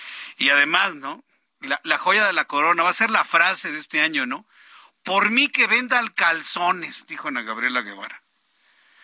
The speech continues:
Calzones, trajes de baño, Tupperware, que por ci-, fíjense lo que hizo Tupperware. Saludos a nuestros amigos de Tupperware.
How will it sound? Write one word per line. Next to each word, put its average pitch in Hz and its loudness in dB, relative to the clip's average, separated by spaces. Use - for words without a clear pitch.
Calzones, 143 2
trajes 143 0
de 123 4
baño, 131 0
Tupperware, 180 2
que - -16
por 147 -10
ci-, 208 -10
fíjense 208 2
lo 160 -2
que - -4
hizo 156 2
Tupperware. 127 0
Saludos 175 2
a 175 2
nuestros 147 0
amigos 160 2
de 135 -4
Tupperware. 123 -6